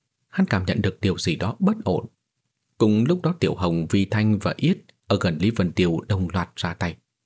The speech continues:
Dục thét lớn: "Chết tiệt!" Hắn muốn vùng thoát khỏi xiềng xích, nhưng hoảng hốt phát hiện Mang Nguyên trong người đã bị phong tỏa, không thể vận dụng dù chỉ một phần ma lực. Dục điên cuồng giãy giụa,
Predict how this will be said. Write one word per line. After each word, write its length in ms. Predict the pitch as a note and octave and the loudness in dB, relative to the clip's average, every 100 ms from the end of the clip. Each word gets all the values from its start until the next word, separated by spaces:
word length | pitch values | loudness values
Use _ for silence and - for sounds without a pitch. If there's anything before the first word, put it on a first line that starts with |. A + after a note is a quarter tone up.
| _ | _
Dục 280 | F#2 F2 - | -4 -4 -4
thét 220 | G#2 - | -6 -2
lớn: 160 | G2 D#3+ - _ _ _ | -2 -2 -6 _ _ _
"Chết 240 | G#2+ A#2 - | 0 0 -2
tiệt!" 200 | - A2 - _ _ _ _ _ _ _ _ - | 0 0 -4 _ _ _ _ _ _ _ _ -2
Hắn 160 | D3+ | 2
muốn 120 | D#3+ | 4
vùng 200 | F#3+ G#2 | 4 0
thoát 200 | - F#3+ | 0 -2
khỏi 120 | - - | -2 -4
xiềng 340 | - - - | -4 -4 -2
xích, 240 | C#3+ - _ _ _ _ _ | -4 -6 _ _ _ _ _
nhưng 120 | G3+ | 0
hoảng 160 | F3 F#2 | 2 2
hốt 180 | A#2+ E3 | 0 0
phát 180 | G3 G3 | -2 0
hiện 220 | - A2 | -2 0
Mang 180 | G#2 F#2+ | 0 2
Nguyên 280 | G2 F2+ F2 | 2 2 0
trong 220 | C3+ C3+ | 0 2
người 240 | G2 E2+ D#2 | 2 0 -2
đã 120 | - | 0
bị 120 | - - | 0 0
phong 240 | C#3+ D#3+ | 0 2
tỏa, 260 | D#3+ D#2 - _ _ _ | 0 -4 -6 _ _ _
không 200 | - F#3+ | 2 2
thể 100 | C#3 | 2
vận 200 | F#2+ F#2+ | 0 -2
dụng 320 | G2 G2 G#2+ | 0 2 2
dù 180 | G#2+ A#2 A2+ | 2 2 2
chỉ 120 | G#2 | 0
một 180 | F2+ G2+ | 0 0
phần 240 | A#2+ A2+ | 0 2
ma 140 | D3 F3+ | 2 2
lực. 120 | A2+ - _ _ _ _ _ _ _ _ _ _ _ _ _ _ | 2 -4 _ _ _ _ _ _ _ _ _ _ _ _ _ _
Dục 140 | - C3+ | -2 2
điên 140 | E3+ | 2
cuồng 260 | E3 F2+ D#2 | 4 0 0
giãy 220 | - C3+ | -2 -2
giụa, 240 | G#2+ D#2+ | -2 -2